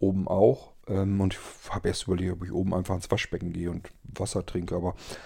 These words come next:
hatte ich jedenfalls keinen Bock drauf und bin dann runter, weil ich mir Mineralwasser nehmen wollte. Und, ähm, hatte noch eine Flasche Wasser im Wohnzimmer stehen, bin da reingegangen und guck so da aus dem Fenster.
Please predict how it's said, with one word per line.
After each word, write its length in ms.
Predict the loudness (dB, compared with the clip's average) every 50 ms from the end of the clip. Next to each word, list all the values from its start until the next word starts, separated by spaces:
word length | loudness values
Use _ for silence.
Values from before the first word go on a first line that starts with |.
| -4 12
hatte 180 | 12 12 12 12
ich 80 | 10 6
jedenfalls 320 | 6 6 6 4 4 4
keinen 180 | 2 0 2 2
Bock 200 | 0 -4 -4 -8
drauf 340 | -12 -12 -12 -12 -14 -14
und 260 | -10 -10 -8 -8 -6 -6
bin 140 | -4 -2
dann 140 | 0 0 2
runter, 320 | 4 4 4 4 4 4 4
weil 120 | 2 2
ich 60 | 2
mir 120 | 2 0 2
Mineralwasser 680 | 2 2 2 2 2 2 2 2 -2 -4 -6 -6 -8
nehmen 280 | -8 -8 -10 -10 -10 -10
wollte. 320 | -10 -10 -8 -10 -10 -12 -14 -16 _ _ _ _ _ _ _ _ _ -20 -20 -20 _ _ _ _ -20 -20 _ _ _ _ _ _ -20 -20 -20 -16 -16 -16 -16 -16 -18 -20 -20 -20 -20 -20 -20 -20 -20 -20 -20 -20 -20 -20 -20 -20 -20 -20 -20 -20 -20 -20 -20 0 4
Und, 400 | 8 8 8 8 6 2 2 4
ähm, 520 | 4 6 6 6 6 6 4 2 0 -2 -4 -10 _ _ _ _ _ _ -20 _ _ _ _ _ _ _ _ -20 -20 _ -8 0
hatte 340 | 2 2 4 4 4 4
noch 440 | 4 6 6 6 6 6 4 0 0
eine 140 | 0 0 2
Flasche 340 | 4 2 2 4 4 2 2
Wasser 300 | 2 2 2 2 2 2
im 320 | 2 2 4 4 2 0 -2 -8 -16 -20 -20 -6
Wohnzimmer 460 | 0 0 0 2 2 0 0 0 -2
stehen, 360 | -4 -2 -2 0 0 0 0
bin 180 | 0 2 4 4
da 80 | 4
reingegangen 640 | 4 2 2 0 0 2 2 2 2 2 2 0 -2 -6 -14
und 120 | -18 -12 -8
guck 200 | -8 -6 -6 -6
so 180 | -2 -2 0 0
da 160 | 2 0 0
aus 260 | 0 -2 -6 -6 -6
dem 100 | -8 -4
Fenster. 520 | -2 0 0 0 0 0 0 0 0 0